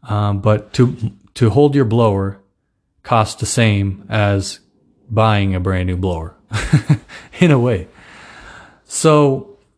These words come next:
I didn't wanna go that route. Obviously, the trimmer rack was l-, the Green Touch Industries trimmer rack was less expensive than the blower.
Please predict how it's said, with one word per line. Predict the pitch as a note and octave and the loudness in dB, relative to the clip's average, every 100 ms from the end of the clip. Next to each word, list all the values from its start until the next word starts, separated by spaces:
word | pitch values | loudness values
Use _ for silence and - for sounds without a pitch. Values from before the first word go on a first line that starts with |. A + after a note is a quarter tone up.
| _ _ _ _ - | _ _ _ _ -6
I | C3+ | -2
didn't | D#3+ C#3 | 2 2
wanna | A#2 A2 | 2 0
go | G2 | 0
that | F#2+ F2+ | -2 -2
route. | F#2 C#3+ E3+ - _ _ _ _ _ _ - | 0 0 -2 -8 _ _ _ _ _ _ -8
Obviously, | A2 A2 A2 - A2+ G#2+ G#2 | -2 0 0 0 2 2 0
the | F#2+ F#2+ | 0 -2
trimmer | F#2+ - C3+ A2 | -2 -2 0 0
rack | G2 G2+ - | 0 -2 -2
was | G#2 E2+ - - A2 | -4 -4 -12 -14 -6
l-, | G#2 - | -4 -2
the | G#2+ | -2
Green | G2 A#2 B2 | 0 2 2
Touch | A#2 G#2+ A2 | 0 -2 -2
Industries | G#2 G2+ A2 G2 | -4 -2 -4 -4
trimmer | - A#3 A#2 | -2 -2 0
rack | F#2 G2 - | 0 -2 -2
was | G2+ F#2 | -4 -2
less | G#2+ - | -4 -4
expensive | A2 - G#2+ G2+ G#2 F#2 | -8 -6 -4 -2 -4 -4
than | G2+ G2+ | -2 -2
the | |
blower. | - G#3 G3 F#2+ | 0 2 0 -2